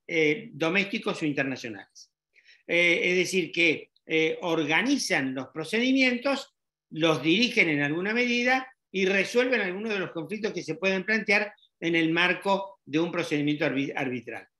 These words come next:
Em, todas estas instituciones, empezando por la Cámara de Comercio Internacional de París, han, eh, gestado reglamentos arbitrales, eh, en los cuales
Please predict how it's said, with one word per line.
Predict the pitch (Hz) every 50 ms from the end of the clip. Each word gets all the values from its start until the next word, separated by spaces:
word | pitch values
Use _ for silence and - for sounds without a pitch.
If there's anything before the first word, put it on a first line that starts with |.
| _ _ _ _ _ - _ _ _
Em, | - 185 180 185 185 180 175 175 175 170 170 170 165 165 165 160 160 151 147 139 - - _ _ _ _ _ _ -
todas | 254 262 277 277 240 247 247
estas | 233 233 220 208 202 190
instituciones, | 185 156 175 165 143 185 180 - 277 269 240 214 180 -
empezando | 160 147 135 135 135 185 208 202 175 -
por | 147 139
la | 135 135
Cámara | - 165 165 156 156
de | 147 147 -
Comercio | 143 143 151 151 139 156
Internacional | 151 139 147 143 143 160 - 151 156 160 156
de | 165 165
París, | - 233 247 262 262 226 - - _ _ _ _ _ _ _ _
han, | 202 208 214 214 220 220 - - - _ _ _ _ _ -
eh, | 175 170 165 160
gestado | - - 190 185 - - 240 240 240 233 226
reglamentos | 190 175 170 175 165 175 180 185 196 226 247 269 269 269 262 - 262 247 247 - _ _ _ - -
arbitrales, | 175 170 160 160 151 151 147 147 123 113 101 98 98 - - - _ _ _ _ _ _ _ _
eh, | - 156 156 160 156 156 151 151 147 147 147 143 143 139 139 131 110 - _ _ _ _ _ -
en | - 180 180 180 180
los | 185 175 -
cuales | - 233 226 185 160 151 143 139 -